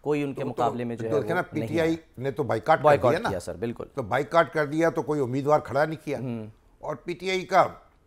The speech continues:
Speaker 2: अलमिया ये है कि पीटीआई को मामलात की अपनी हिकमत अमली दुरुस्त नहीं बना रही।
Speaker 1: हम्म।
Speaker 2: एक तरफ तो उसने, अ, वो जो ख्वातीन थीं, अ, अरकान,
Speaker 1: हम्म।
Speaker 2: जो इलेक्शन कमीशन ने जिनको, अ, कामयाब डिक्लेयर कर दिया था
Speaker 1: हम्म।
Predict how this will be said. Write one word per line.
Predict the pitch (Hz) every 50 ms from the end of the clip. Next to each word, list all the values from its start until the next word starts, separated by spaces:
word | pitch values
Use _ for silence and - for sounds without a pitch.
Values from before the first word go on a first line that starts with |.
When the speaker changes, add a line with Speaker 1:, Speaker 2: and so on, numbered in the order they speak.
| _ - - - - - -
Speaker 2:
अलमिया | 143 135 135 139 170 190 196 196
ये | 170 143 151 131
है | 127 143 156
कि | - 175 139
पीटीआई | - 156 143 - 151 165 165 165
को | 165 165 147 - - - - _ _ - _ -
मामलात | 113 123 135 135 143 143 147 147 151 147 - -
की | 170
अपनी | 143 - 156 175
हिकमत | 131 104 - - 151 156 135 - 165
अमली | 156 139 143 151 165
दुरुस्त | 139 113 123 135 170 - - - 135
नहीं | 135 117
बना | 104 107 104 101
रही। | 101 101 95 87 - _ _ -
Speaker 1:
हम्म। | 117 113 104 95 92 90 - - 147
Speaker 2:
एक | 160 170 170 -
तरफ | - 175 175 180 180 - -
तो | 180 180
उसने, | 170 156 - - 143 170 180 170 170 165 165 - - _ _ _ _ _ _ _ _ -
अ, | 139 147 151 151 151 151 - - -
वो | 143 139 156 160
जो | 151 165 156 151
ख्वातीन | 151 - - - 143 139 131 - - 180 190 196 190 135
थीं, | - - 156 147 143 143 131 - _ _ _ _ _ _ _ _ - -
अ, | 123 135 135 -
अरकान, | 135 143 127 123 - 147 147 151 156 151 135 - - - _ _ -
Speaker 1:
हम्म। | 131 120 107 80 67 - - 120
Speaker 2:
जो | 113 165 -
इलेक्शन | 143 139 147 147 - - 196 190 170
कमीशन | - - 139 151 147 - - 180 170
ने | 170 165
जिनको, | 139 147 143 147 123 143 151 147 131
अ, | - - - - _ _ _ _ _ _ - - 131 135 131 123
कामयाब | - - 143 143 143 147 143 123 143 151 160 143 - - -
डिक्लेयर | 127 143 139 143 156 156 147
कर | - 147 143 131
दिया | 147 156 156 143
था | - - 107 101 - - -
Speaker 1:
हम्म। | 120 104 95 87 80